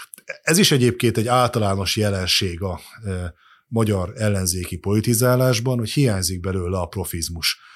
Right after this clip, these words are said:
Ahogy nincsen, ö, szervezetfejlesztési profiuk,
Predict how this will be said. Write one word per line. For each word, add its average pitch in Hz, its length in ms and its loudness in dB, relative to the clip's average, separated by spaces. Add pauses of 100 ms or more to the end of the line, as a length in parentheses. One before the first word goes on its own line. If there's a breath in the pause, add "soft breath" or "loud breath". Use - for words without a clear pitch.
(340 loud breath)
Ahogy 135 460 6
nincsen, 123 840 2 (120)
ö, 98 480 -2 (920)
szervezetfejlesztési 107 1160 2
profiuk, 110 580 -2